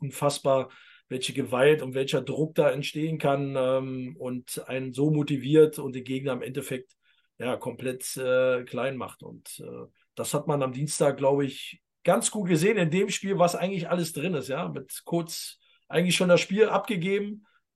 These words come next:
und, äh, eine halbe Stunde später brannte, brannte die Hafenstraße, also von daher, äh, ist immer ganz gut zusammengefasst, das Spiel von, von der Saison.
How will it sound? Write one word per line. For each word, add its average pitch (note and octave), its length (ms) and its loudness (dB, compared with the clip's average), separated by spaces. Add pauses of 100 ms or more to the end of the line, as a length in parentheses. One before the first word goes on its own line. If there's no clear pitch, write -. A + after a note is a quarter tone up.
und, E3+ 340 -2
äh, D#3+ 160 6
eine D#3 160 4
halbe E3+ 180 4
Stunde E3+ 240 0
später D#3+ 460 0
brannte, D3+ 480 2
brannte D3 340 -6
die C#3 120 0
Hafenstraße, C#3+ 640 0
also C3 200 -2
von C3 140 -4
daher, C3+ 400 4 (380)
äh, C#3+ 180 -2
ist - 120 -6
immer D#3+ 160 4
ganz D3+ 220 -2
gut D3 160 -2
zusammengefasst, C#3 600 -2
das B2 120 -8
Spiel C3 260 -8
von, A#2+ 340 -12
von B2+ 180 -10
der A#2+ 120 -8
Saison. A#2 380 -12